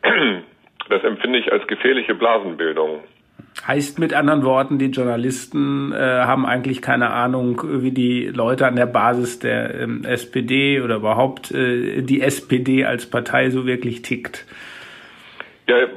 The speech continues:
Speaker 1: also keine Ahnung ist ein harsches Wort, aber nicht ausreichend Ahnung, weil sonst wären sie zu anderen Schlüssen gekommen. Ähm, ich war für einen anderen Film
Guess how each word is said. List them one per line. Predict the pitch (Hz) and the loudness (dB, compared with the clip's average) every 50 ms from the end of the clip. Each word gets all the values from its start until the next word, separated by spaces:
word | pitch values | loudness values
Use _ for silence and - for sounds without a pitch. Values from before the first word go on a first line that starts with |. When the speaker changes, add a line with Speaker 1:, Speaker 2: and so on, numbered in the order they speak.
| - | -6
Speaker 1:
also | - 107 98 95 | -4 -4 -4 -2
keine | - - 110 113 120 | 0 2 2 4 4
Ahnung | 113 107 110 110 107 | 4 4 4 2 0
ist | 95 104 | 0 -2
ein | 98 87 | -2 0
harsches | 90 98 101 104 - 98 - - | 2 2 2 2 0 -4 -2 0
Wort, | 95 98 117 151 160 - | 2 4 4 4 2 2
aber | 139 113 - 110 104 101 117 - - | 0 0 2 2 2 2 0 -4 -6
nicht | - 110 101 - - | -8 -8 -6 0 2
ausreichend | 123 - - - 95 87 87 - 87 80 - | 2 2 4 4 2 2 2 0 -4 -10 -6
Ahnung, | - - 85 85 90 90 104 120 127 117 101 | -2 0 0 0 0 -2 -2 -4 -6 -10 -6
weil | 92 104 98 - | -4 -4 -2 0
sonst | 107 98 95 - - | -2 -4 -4 -2 0
wären | 104 101 104 | 0 0 0
sie | 104 101 | -2 -6
zu | - - | -4 -4
anderen | 101 101 104 98 | -2 -2 -2 -4
Schlüssen | - - - - - 92 | 0 -2 -2 0 0 -2
gekommen. | 85 80 - - 85 82 82 82 85 87 _ _ - - - - - - - - - - - - _ _ - 98 | -2 -2 0 0 0 0 0 -6 -10 -12 _ _ -20 -20 -20 -18 -18 -20 -20 -20 -20 -20 -20 -20 _ _ 0 2
Ähm, | 98 95 95 95 92 95 101 | 2 4 4 2 -2 -4 -6
ich | - - - | -8 -2 0
war | 104 117 - | 2 2 2
für | - 113 | 2 2
einen | 101 101 98 | 2 2 2
anderen | 117 131 160 156 123 107 - | 0 2 2 2 2 0 -2
Film | - 101 92 92 92 92 92 92 92 95 98 101 | -4 0 0 0 0 0 -2 -6 -8 -10 -12 -14